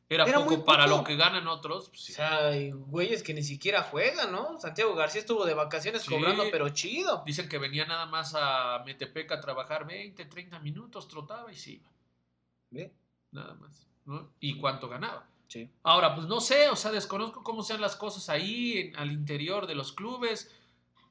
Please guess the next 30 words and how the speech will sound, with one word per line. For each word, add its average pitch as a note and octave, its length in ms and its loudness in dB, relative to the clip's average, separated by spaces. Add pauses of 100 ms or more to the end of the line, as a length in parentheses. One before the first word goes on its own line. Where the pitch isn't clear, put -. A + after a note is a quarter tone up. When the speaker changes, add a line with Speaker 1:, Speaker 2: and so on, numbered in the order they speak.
(180)
Speaker 1:
y E3 140 -4
quizá F3 340 0
no F#3 160 -2
está F3+ 380 2
como D#3+ 200 -2
alineado D3 500 2
a D3 60 6
esa, C3 680 -4 (480)
valga C#3+ 240 4
la C3+ 80 2
expresión, E3+ 500 -4
¿no? F3 100 -6
A F3+ 40 -4
esa F3 180 -4
forma D3 300 -4
de C3+ 80 -8
trabajo, C#3+ 800 -6
Zúñiga, A3 500 -12
pero D#3 140 -2
sí G3+ 140 -2
hasta G#3 200 -2
hace - 120 -10
poco G3+ 220 -14
decía, F#3 160 -10
"No, A3+ 140 -10
pues - 120 -20
no, G3 100 -12
no F#3+ 120 -12
me F3+ 120 -12
han, E3+ 180 -18